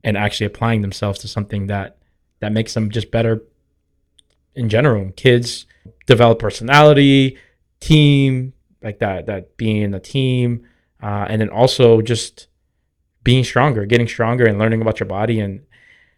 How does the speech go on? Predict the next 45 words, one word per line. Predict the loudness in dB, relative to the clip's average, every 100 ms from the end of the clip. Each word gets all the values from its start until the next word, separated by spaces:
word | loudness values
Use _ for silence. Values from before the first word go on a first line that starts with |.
| _ _ _ _
man, | -2 0
that | -2
sounds | -2 0 0 -2 -8 _ _ _
like | -4 -4
it, | -6 -6
it |
had | -4 -2
so | -2
much | -4 -4
impact. | -4 -6 -12 _ _ -2
And | 0 2
beyond | 4 6 6 6
that, | 4 4
they | 4
went | 4 2
to | -2
the |
state | -6 -10 -10
champions. | -14 -14 -12 -8
That's | -8
cool | -4 -4 -4
too. | -4 -4
But, | -2 -6
like, | -6 -10
the | -10
fact | -4 -2 -2
that | -6 -6
you | -6
got | -4 -4
these | -8 -6
kids | -6
off | -6 -10
the | -14
streets | -14 -14 -14 -18
is | -16
what's | -14 -14
important, | -12 -10 -10 -10
and | -8 -4
is | 0
what | 4 4
I |
see, | 2 0 0
because | 0 -4
I | -2 -2
know | 0 0 0 -2